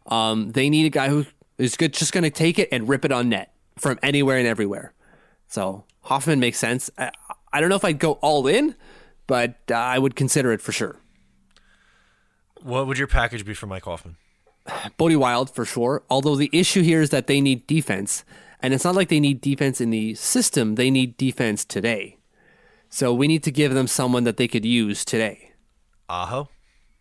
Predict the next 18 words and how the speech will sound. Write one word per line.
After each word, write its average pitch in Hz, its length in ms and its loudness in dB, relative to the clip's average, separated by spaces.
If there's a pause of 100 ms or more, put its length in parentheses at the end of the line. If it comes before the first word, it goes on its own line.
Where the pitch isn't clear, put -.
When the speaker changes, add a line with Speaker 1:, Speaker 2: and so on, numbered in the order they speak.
(420)
Speaker 1:
Yep, 165 440 -4
okay. 190 440 -2
I, 151 120 0
if 160 180 0
they're 165 160 2
willing 196 360 2
to 180 100 -2
go 151 180 2
down 151 220 2
that 131 200 0
road, 143 320 2
let's 117 300 -2
do 160 220 4
it. 117 200 0 (160)
Uh, 117 240 -2
so 165 180 -2
yeah, 135 220 2
Aho, 156 640 2